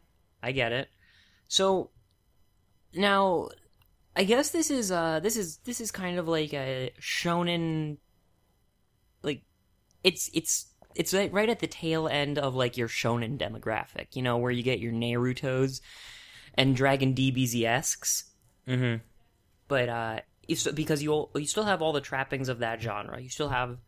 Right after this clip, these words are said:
Speaker 1: action scenes, space garbage, and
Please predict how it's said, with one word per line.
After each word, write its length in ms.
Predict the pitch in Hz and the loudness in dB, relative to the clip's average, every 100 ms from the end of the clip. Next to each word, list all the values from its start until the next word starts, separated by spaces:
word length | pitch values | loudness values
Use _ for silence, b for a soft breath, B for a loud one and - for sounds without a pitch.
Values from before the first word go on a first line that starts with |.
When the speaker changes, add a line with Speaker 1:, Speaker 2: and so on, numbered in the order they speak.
| _ - | _ -2
Speaker 1:
action 380 | 190 - 160 | -2 0 -2
scenes, 440 | 135 - 113 - - | 0 -2 -6 -10 -8
space 540 | - - - 180 175 | -6 -4 0 0 0
garbage, 640 | - 113 107 104 110 127 - - | 2 2 2 -2 -10 -14 -16 -8
and 560 | 120 123 120 120 123 | -2 -2 -2 -4 -10